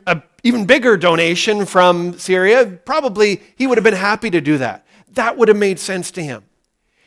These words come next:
because he could have still taken the credit for what took place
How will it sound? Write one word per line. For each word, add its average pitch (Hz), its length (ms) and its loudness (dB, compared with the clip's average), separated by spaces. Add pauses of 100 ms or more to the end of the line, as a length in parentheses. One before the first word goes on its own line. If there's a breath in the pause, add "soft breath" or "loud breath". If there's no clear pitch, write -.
(120)
because 214 460 -2 (220 soft breath)
he 294 180 0
could 285 180 -4
have 208 100 -4
still 285 360 0
taken 254 400 -4
the 202 80 -2
credit 247 480 -4
for 214 160 -6
what 196 260 -2
took - 220 -10
place 233 520 -4